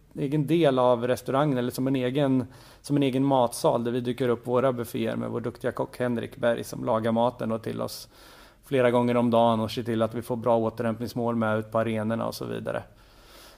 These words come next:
Så det ligger bra med möjlighet att jogga både platt längs med sjön, men även ut och jogga kuperad i fin, fin miljö om man vill, och nära ner på stan om man vill gå ner och ta en kaffe eller umgås med släktingar som är nere och hejar. Så att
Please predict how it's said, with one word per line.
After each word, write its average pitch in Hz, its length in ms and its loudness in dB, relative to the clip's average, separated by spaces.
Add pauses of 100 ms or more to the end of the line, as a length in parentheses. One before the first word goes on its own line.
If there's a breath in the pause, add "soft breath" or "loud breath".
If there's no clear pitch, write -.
Så 143 260 -2
det 151 140 2
ligger 151 280 4
bra 139 280 8
med 127 360 4
möjlighet 131 440 2
att 120 120 0
jogga 135 360 2
både 135 260 2
platt 131 380 0
längs 135 280 0
med 120 140 0
sjön, 127 320 2
men 120 140 0
även 120 300 0
ut 120 260 -4
och 120 140 -2 (140)
jogga 135 300 -2
kuperad 127 640 0
i 127 60 0
fin, 123 360 -2 (420 soft breath)
fin 135 200 0
miljö 127 300 2
om 127 120 0
man 127 140 0
vill, 123 240 0
och 127 160 0
nära 131 340 2
ner 131 140 2
på 131 140 -2
stan 123 380 0
om 127 80 -2
man 127 140 0
vill 127 100 -2
gå 127 100 -2
ner 127 140 -2
och 127 100 -2
ta 123 100 -2
en 123 100 -2
kaffe 123 380 -2
eller 123 440 2
umgås 131 480 -2
med 123 260 -2
släktingar 131 440 -2
som 127 180 -4
är 123 40 -2
nere 123 200 -2
och 127 60 0
hejar. 123 360 0
Så 123 140 -6
att - 240 -8